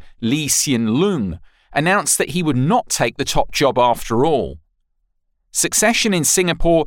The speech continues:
is normally planned years in advance by the grandees of the People's Action Party, which led the country to independence in nineteen sixty-five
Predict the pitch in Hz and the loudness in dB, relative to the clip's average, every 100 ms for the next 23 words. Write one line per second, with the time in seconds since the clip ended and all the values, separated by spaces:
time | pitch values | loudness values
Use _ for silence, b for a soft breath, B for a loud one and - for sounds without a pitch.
0 | b - - 113 202 247 156 - 143 135 | b -6 -4 0 0 0 -2 0 0 0
1 | 123 98 123 165 156 151 143 117 151 175 | -2 -4 -2 0 0 0 -2 0 0 2
2 | 110 - - b b 127 117 120 117 143 | 0 -2 -6 b b 0 0 0 0 2
3 | 135 120 160 135 104 120 127 - 139 - | 0 0 -2 -2 -4 -4 -4 -2 0 2
4 | - 147 - 180 - - 160 131 127 110 | 0 -2 -4 -6 -4 -4 -2 2 2 2
5 | - 107 78 b b b b 143 - 127 | 0 -4 -6 b b b b -6 -2 0
6 | 208 196 - 151 - 143 120 143 131 123 | 0 -2 -4 -4 -2 -4 -2 -2 -2 0
7 | 139 135 127 107 - 117 131 143 120 127 | -2 -2 -4 -4 -4 -2 -2 -2 -4 -2
8 | 110 - - - 107 160 170 127 95 | -2 -2 -4 -6 -2 0 2 0 -2